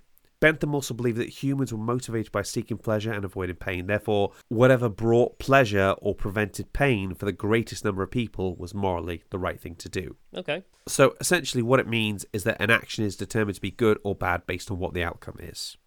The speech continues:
Speaker 2: So it's the sort of, like, the ends justifying the means.
Speaker 1: Yeah,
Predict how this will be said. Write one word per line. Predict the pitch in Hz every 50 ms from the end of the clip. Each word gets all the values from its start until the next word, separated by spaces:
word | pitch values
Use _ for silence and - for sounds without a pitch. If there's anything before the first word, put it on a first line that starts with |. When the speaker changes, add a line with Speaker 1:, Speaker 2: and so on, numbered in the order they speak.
| _ _
Speaker 2:
So | - - 107 95 92 87 _ _ _ _ - -
it's | - - - -
the | - 107
sort | - - 107 98 - 85
of, | 101
like, | 98 92 92 -
the | 98 98 92
ends | 92 90 -
justifying | - 90 - - - - 90 87 85
the | 85
means. | 85 95 90 78 82 76 78 - - _ _ _ _ _ _ _ _ _ _ _ _ _ _ _ _
Speaker 1:
Yeah, | - 269 - - -